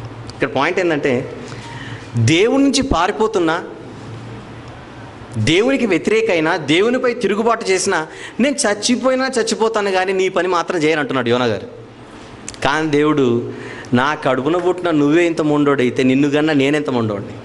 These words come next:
నువ్వు సముద్రంలో పడినా నేను నిన్ను చంపను" అని ఇమ్మీడియట్గా ఒక మత్స్యానికి, తిమింగలానికి చెప్పాడు. తిమింగలం వచ్చి మింగేసింది. ఇక్కడ మీరు ఆలోచించాల్సిందంటే తండ్రి కుమారులకు జరుగుతున్న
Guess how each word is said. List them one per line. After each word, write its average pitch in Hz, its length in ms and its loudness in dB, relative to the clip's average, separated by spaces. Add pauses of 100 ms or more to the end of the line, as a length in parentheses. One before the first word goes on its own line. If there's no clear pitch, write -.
(800)
నువ్వు 202 140 2
సముద్రంలో 214 460 2
పడినా 180 400 0
నేను 214 200 0
నిన్ను 165 180 2
చంపను" 113 540 -4 (960)
అని 180 140 2
ఇమ్మీడియట్గా 202 360 2
ఒక 165 180 0
మత్స్యానికి, 156 600 2
తిమింగలానికి 147 540 2
చెప్పాడు. 156 240 0
తిమింగలం 143 400 2
వచ్చి 127 180 0
మింగేసింది. 117 420 0 (1500)
ఇక్కడ 214 140 0
మీరు 208 160 2
ఆలోచించాల్సిందంటే 214 720 0
తండ్రి 214 480 2
కుమారులకు 208 680 2
జరుగుతున్న 202 680 2